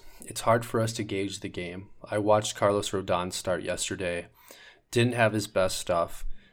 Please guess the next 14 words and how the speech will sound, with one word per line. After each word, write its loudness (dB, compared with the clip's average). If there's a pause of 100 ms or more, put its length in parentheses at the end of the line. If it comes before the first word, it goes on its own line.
had 2
a 0
couple 2
pitches 2
that -2
should -2
have -4
been -6
strikeouts, 0 (120)
and -6
the -4
umpire, -2
you -8
know, -8